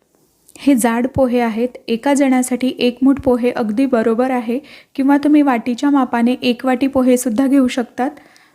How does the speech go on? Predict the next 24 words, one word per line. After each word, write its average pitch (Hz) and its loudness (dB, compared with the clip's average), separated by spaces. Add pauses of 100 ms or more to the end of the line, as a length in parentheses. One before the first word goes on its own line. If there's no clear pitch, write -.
(140)
वजनी 247 4
प्रमाणामध्ये 254 2
साधारण 254 2
सव्वाशे 247 -2
ग्रॅम 269 2
पोहे 254 0
आपल्याला 233 -2
इथे 233 -4
घ्यायचे 240 0
आहेत. 247 -2 (1080)
पोहे 254 0
आपल्याला 262 -2
आता 254 -4
चाळून 240 -2
घ्यायचे 262 2
आहेत, 233 -2 (400)
जेणेकरून 262 0 (120)
त्यातील 254 -2
काही 262 0
चुरा 269 0
असेल 269 -2 (180)
तो 269 -2
निघून 254 2
जाईल. 262 0